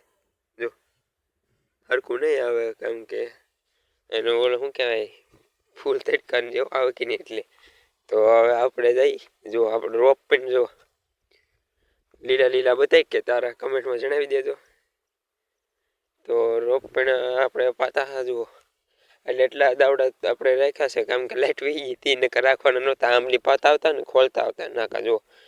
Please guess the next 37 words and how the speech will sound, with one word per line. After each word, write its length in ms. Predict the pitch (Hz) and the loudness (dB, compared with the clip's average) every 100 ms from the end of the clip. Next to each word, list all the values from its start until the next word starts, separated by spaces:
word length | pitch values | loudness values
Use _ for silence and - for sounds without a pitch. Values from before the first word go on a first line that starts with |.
| _ - | _ -10
તો 40 | |
પાવડો 300 | - 131 131 | 0 2 2
પણ 160 | - 131 | 0 -2
એ 80 | 127 | 2
જ 60 | |
આઈએ 200 | 127 139 | 4 4
પીળો 460 | 131 143 135 131 131 | 2 2 0 0 -4
છે, 180 | 120 - _ _ _ _ | -8 -12 _ _ _ _
પીળો 200 | - 127 123 | 0 2 4
છે. 160 | 123 127 _ _ _ _ | 2 -6 _ _ _ _
તો 80 | 113 113 113 113 | 2 4 4 4
આઈ 160 | 120 123 | 4 2
લે 80 | 123 123 123 | 2 4 2
આપણે 300 | 120 - 120 123 120 113 _ _ - | 0 -2 -4 -4 -8 -14 _ _ -8
કુંડીમાં 360 | 135 131 127 | -6 -2 -2
લે 60 | 123 | -2
પાણી 260 | 131 147 147 | 0 0 0
આવતું 220 | 139 151 | -2 -10
હું, 120 | 147 135 - - - - - | -10 -14 -18 -20 -20 -20 -10
અને 120 | 123 117 | -4 -2
આઈ 140 | 123 | 0
લે 60 | 120 117 - | -2 -4 -2
પાણી 220 | 135 127 | -2 0
વાળતા 340 | 135 139 - | 0 0 -4
હા 140 | 107 107 | -12 -12
આપણે. 220 | 110 123 _ _ _ _ _ _ _ _ _ _ _ | -12 -14 _ _ _ _ _ _ _ _ _ _ _
તો 80 | 110 110 110 117 110 - _ _ _ _ _ | -4 -2 -2 -4 -8 -16 _ _ _ _ _
એટલે 200 | - - | -14 -6
આપણે 280 | 120 127 127 | -4 -2 -2
તો 100 | 120 | -2
નહીં, 140 | 123 127 | -4 -4
એટલે 160 | 117 | -4
સાંજે 300 | 123 127 127 | -4 -4 0
વાળેલું 400 | 127 131 123 127 | 0 0 -2 -4
હતું 180 | 139 131 131 | -4 -4 -6
આ. 60 | - _ _ _ _ _ | -10 _ _ _ _ _
તો 80 | - | -2